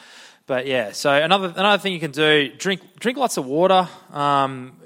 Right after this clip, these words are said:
drink, uh, you know, a glass of water before and, uh, and after every drink. Like, that will just force you to slow down, particularly, like, you know, beer, like, it fills up your stomach. And if you're drinking water, then you just, there's just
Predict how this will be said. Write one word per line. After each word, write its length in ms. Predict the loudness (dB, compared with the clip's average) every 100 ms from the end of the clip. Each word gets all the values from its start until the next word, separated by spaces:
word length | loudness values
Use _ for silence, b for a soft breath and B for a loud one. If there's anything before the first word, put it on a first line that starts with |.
| -20
drink, 320 | -8 -6 -6 -12
uh, 220 | -20 -18
you 80 | -10
know, 160 | -6 -4
a 40 |
glass 280 | -2 -2 -2
of 60 | -4
water 200 | -6 -6
before 360 | -8 -8 -8
and, 80 | -6
uh, 80 | -8
and 260 | -8 -10 -8
after 280 | -8 -8 -10
every 120 | -10
drink. 400 | -12 -12 -12 -10
Like, 180 | -12 -8
that 140 | -6
will 180 | -6 -8 -12 B B -10
just 180 | -10
force 320 | -2 0 0 -2
you 60 |
to 100 | -4
slow 260 | -4 0 0
down, 100 | 0
particularly, 360 | -4 -12 -4 -2
like, 160 | -2 -4
you 80 | -14
know, 80 | -14
beer, 460 | -10 -6 -2 0
like, 200 | 0 -2
it 100 | -4
fills 320 | -10 -8 -6 -8
up 100 | -10
your 100 | -12
stomach. 380 | -8 -6 -6
And 80 | -8
if 60 | -10
you're 80 | -10
drinking 340 | -10 -10 -10
water, 420 | -4 0 2 0 B B B -14
then 140 | -12
you 100 | -10
just, 140 | -10 -8
there's 140 | -6
just 200 | -6 -6